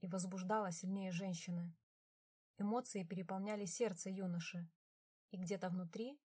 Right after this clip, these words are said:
запела в ответ. Неважно, где восстал на злобу рыцарь, неважно, чем сразить ее решил. Пускай то будет меч или слово,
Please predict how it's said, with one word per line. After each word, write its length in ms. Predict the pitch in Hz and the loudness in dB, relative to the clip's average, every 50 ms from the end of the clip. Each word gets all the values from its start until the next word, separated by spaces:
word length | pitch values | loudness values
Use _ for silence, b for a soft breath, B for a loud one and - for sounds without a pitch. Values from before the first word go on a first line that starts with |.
| _ - | _ -8
запела 460 | 180 165 185 170 180 196 196 196 185 | -4 -4 -4 -2 -2 -2 -2 -2 -2
в 80 | 175 | -2
ответ. 440 | 185 175 - 180 180 170 165 165 - _ _ _ _ _ _ _ _ _ _ _ _ _ _ _ - | -4 -6 -6 -4 -4 -4 -4 -4 -8 _ _ _ _ _ _ _ _ _ _ _ _ _ _ _ 2
Неважно, 460 | 208 226 220 254 247 196 196 185 180 | 2 6 6 6 6 6 4 0 0
где 180 | 175 170 190 190 | 0 0 0 0
восстал 380 | 190 190 - - - 233 254 240 | 2 2 2 2 4 4 4 4
на 140 | 208 196 | 2 0
злобу 380 | 185 175 196 202 190 175 190 196 | 0 0 0 0 0 0 0 0
рыцарь, 440 | 202 196 170 - - 175 170 165 - _ _ _ _ _ _ _ _ _ - | 0 0 -2 -2 -4 -4 -6 -8 -10 _ _ _ _ _ _ _ _ _ -6
неважно, 560 | 202 202 208 196 240 240 220 170 185 180 175 | -4 -2 4 6 6 6 6 6 0 -2 -2
чем 200 | - - 208 180 | -2 0 0 0
сразить 480 | - - 208 233 220 240 220 180 - 180 | 0 0 2 2 0 0 0 -2 -4 -2
ее 140 | 170 175 | -2 -2
решил. 440 | 175 185 165 - - 185 170 170 170 - _ _ _ _ _ _ _ _ _ _ _ _ _ - | -2 -2 -4 -4 -2 -2 -4 -4 -4 -8 _ _ _ _ _ _ _ _ _ _ _ _ _ 0
Пускай 380 | 214 - - - - 202 190 | 4 4 4 6 4 2 2
то 120 | 170 - 180 | 0 -2 -2
будет 380 | 170 185 185 170 185 165 - | -2 -2 -2 -4 -4 -6 -2
меч 340 | 202 214 240 254 - - - - | -2 0 0 0 -2 -6 -8 -4
или 120 | 175 165 | -4 0
слово, 560 | 160 - - - 220 233 226 208 208 202 196 | 0 2 2 4 6 4 4 4 0 -2 -4